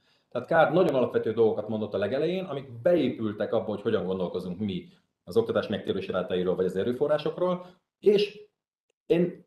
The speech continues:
akkor már inkább egy Angristet fogok idézni, aki már használja a Card által, ö, mondott dolgokat. Tehát szerintem nagyon nagy hatású az, amit csinált, ö,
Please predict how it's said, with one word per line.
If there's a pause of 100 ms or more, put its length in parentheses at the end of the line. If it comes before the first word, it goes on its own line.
akkor
már
inkább
egy
Angristet
fogok
idézni,
aki
már
használja
a
Card
által, (100)
ö, (440)
mondott
dolgokat. (300)
Tehát
szerintem
nagyon
nagy
hatású
az,
amit
csinált, (160)
ö,